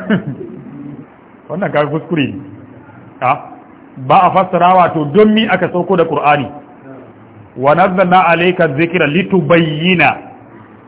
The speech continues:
lin-nasi ma nuzila." Me tubayyina? Ba shine kawo mutane bayani ba? To, me ya fassara? Shine bayani. Hmm, saboda ka kuskure ne cewa ba a fassara Al-Qur'ani.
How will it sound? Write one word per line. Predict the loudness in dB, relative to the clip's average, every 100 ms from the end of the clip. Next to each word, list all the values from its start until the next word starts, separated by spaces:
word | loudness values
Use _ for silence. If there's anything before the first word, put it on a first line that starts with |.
| -16
lin-nasi | -8 -2 0 0 -2
ma | -4
nuzila." | -4 -6 -6
Me | -2 0 0
tubayyina? | 0 2 2 0 -4 -8 -20 -20 -20 -20 -20 -20 -10
Ba | -6
shine | -4 0
kawo | 0 0
mutane | 0 0 2
bayani | 2 0
ba? | -4 -8 -14 -8
To, | -4
me | 0 0
ya |
fassara? | 0 0 -2 -2 -8 -20 -20 -20 -20 -20 -8 -4
Shine | -2 2
bayani. | 2 2 -2 -12 -20 -20 -20 -20 -20 -20 -20 -16
Hmm, | -10 -8 -8 -8
saboda | -4 -4
ka | -4
kuskure | -8 -4 -2
ne | -2
cewa | -2 0
ba | 0
a | -2
fassara | -4 -6
Al-Qur'ani. | -6 -8 -8 -8